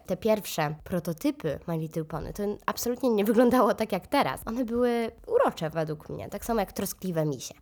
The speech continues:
Boże, zabiłabym się za spodnie z troskliwymi misiami. Kiedyś były gdzieś w jakimś sklepie i oczywiście zanim ja się zorientowałam, że je chcę,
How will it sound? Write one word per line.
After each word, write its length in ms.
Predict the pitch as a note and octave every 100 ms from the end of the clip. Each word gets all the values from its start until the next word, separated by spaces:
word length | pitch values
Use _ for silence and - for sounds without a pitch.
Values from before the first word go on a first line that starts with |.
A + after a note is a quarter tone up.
| -
Boże, 280 | G3 F#3
zabiłabym 600 | F3 E3+ F3 G3 F3 D#3+
się 160 | D#3+ E3
za 100 | D#3
spodnie 400 | D#3 - F3 E3+
z 60 | E3+
troskliwymi 600 | D#3+ D#3+ - E3 D#3+ D#3
misiami. 460 | D3+ D3+ D3+ D3+ D3
Kiedyś 380 | B3+ C4 C4
były 340 | G3+ A#3+ G3+ E3+
gdzieś 240 | E3 F3
w 20 |
jakimś 280 | E3+ D#3+ D#3+
sklepie 420 | - - C#3+ -
i 80 | G#2+
oczywiście 400 | F3 F#3 F#3 F3
zanim 260 | F#3+ B3 F3+
ja 60 |
się 140 | D#3 D#3+
zorientowałam, 560 | D#3+ D#3 D#3+ E3 D#3
że 80 | D#3
je 140 | C3+ D3
chcę, 220 | -